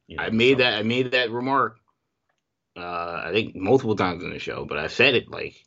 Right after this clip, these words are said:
Speaker 2: if they were gonna release this in theaters only, um, and even still, it's not, I don't feel as bad about it now 'cause at least they, they are releasing it on Disney Plus. But like I said, like, this movie better be really, really good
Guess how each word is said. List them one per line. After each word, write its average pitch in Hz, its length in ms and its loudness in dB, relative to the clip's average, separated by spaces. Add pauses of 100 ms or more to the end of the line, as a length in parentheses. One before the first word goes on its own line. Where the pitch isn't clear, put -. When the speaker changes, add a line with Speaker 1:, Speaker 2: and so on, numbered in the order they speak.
(500)
Speaker 2:
if - 160 -14
they - 100 4
were 135 140 8
gonna 147 180 6
release 135 320 6
this 113 240 -4
in 92 240 -8
theaters 117 380 2
only, 117 440 0 (680)
um, 78 680 -4 (420)
and 131 120 6
even 175 280 6
still, 113 540 4
it's 113 140 -8
not, 160 220 6
I 135 180 2
don't 151 140 2
feel 147 140 2
as 117 180 2
bad 117 220 2
about 110 200 -2
it 92 80 -10
now 98 220 -2
'cause 95 160 -10
at 82 60 -8
least 98 200 -8
they, 85 120 -10
they 87 140 -4
are 90 240 -2
releasing 85 440 -4
it - 20 -6
on 80 80 -6
Disney 82 200 -4
Plus. 104 200 0
But 85 140 0
like 90 120 4
I 90 40 4
said, 92 320 4 (720)
like, - 360 0 (380)
this 110 180 4
movie 117 260 10
better 95 200 8
be 85 140 -2
really, 95 580 4
really 85 420 4
good 78 300 -2